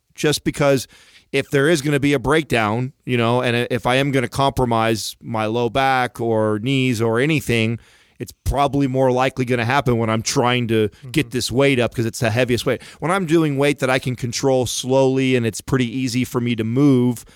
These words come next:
Speaker 1: for five or more reps, I, I mean, bare-, barefoot or normal shoes, I'm squatting in, and I've got no problem with that. I'm not worried about it. But if I start, if I stack on a, a weight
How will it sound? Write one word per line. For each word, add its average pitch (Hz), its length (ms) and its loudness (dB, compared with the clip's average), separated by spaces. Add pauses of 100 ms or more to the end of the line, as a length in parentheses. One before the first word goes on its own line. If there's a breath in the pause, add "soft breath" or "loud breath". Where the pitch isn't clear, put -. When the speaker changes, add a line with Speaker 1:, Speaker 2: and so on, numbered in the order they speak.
(160 soft breath)
Speaker 1:
for 117 160 -6
five 117 420 0
or 117 80 -2
more 113 280 0
reps, 123 560 0 (360 soft breath)
I, 107 180 -4
I 127 80 0
mean, 120 180 -2
bare-, 123 260 -2
barefoot 131 580 0
or 113 220 0
normal 123 400 0
shoes, 143 380 2
I'm 120 160 -2
squatting 143 460 0
in, 92 120 -14
and 110 160 -8
I've 110 100 -2
got 120 160 0
no 117 140 0
problem 117 420 0
with 117 120 -2
that. 117 180 0
I'm 110 80 0
not 104 140 -2
worried 131 160 2
about 95 100 -2
it. - 40 -20
But 208 220 2 (380 loud breath)
if 156 160 -4
I 156 140 2
start, 147 260 -2
if - 100 -4
I 143 120 0
stack 139 400 0
on 135 160 0
a, 123 160 0
a 120 120 -2
weight 123 560 0